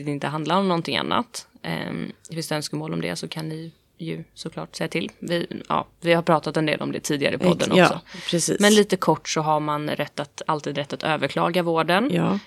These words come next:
Speaker 1: Eh, och det är vårdpersonalens ansvar att se till att patienten får information om det och att hjälpa patienten att överklaga om den vill göra det.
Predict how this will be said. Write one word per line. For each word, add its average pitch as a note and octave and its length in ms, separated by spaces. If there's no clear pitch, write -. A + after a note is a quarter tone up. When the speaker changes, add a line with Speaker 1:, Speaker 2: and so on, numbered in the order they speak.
Speaker 1:
Eh, D3 140
och D3 160
det D3+ 280
är - 20
vårdpersonalens D3+ 760
ansvar D3+ 680
att - 280
se - 120
till D3 380
att - 320
patienten C3+ 340
får C#3 220
information D3 580
om F#3 120
det G3+ 280
och D#3 220
att C3 140
hjälpa C#3 340
patienten E3+ 520
att E3+ 120
överklaga E3 720
om D3+ 240
den D3 240
vill D3 200
göra D3 280
det. F#3 280